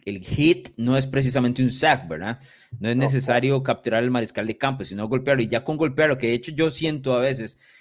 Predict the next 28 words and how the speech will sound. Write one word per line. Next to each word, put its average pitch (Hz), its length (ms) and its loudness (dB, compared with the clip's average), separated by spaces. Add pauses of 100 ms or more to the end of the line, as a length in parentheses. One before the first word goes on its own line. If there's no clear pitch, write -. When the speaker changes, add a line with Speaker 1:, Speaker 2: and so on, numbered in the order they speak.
(240)
Speaker 1:
que - 80 -8
el 110 140 -8
quarterback 135 400 4
hit 147 420 0
es 110 320 -8
una 127 180 -4
estadística 123 460 -4
mucho 113 220 -4
más 110 160 -2
relevante 120 680 0
que 120 100 -8
el 107 100 -6
sack, 120 340 -2
porque 107 500 -4 (120)
hace 127 320 0
la 139 100 4
misma 139 320 2
función, 156 580 -4
me 123 120 -4
refiero 120 260 0
a - 20 2
la 147 100 2
función 139 440 -2 (460)
de 120 120 -2
meterse 113 400 -2
en 147 60 -2
la 139 140 0
cabeza 110 640 -4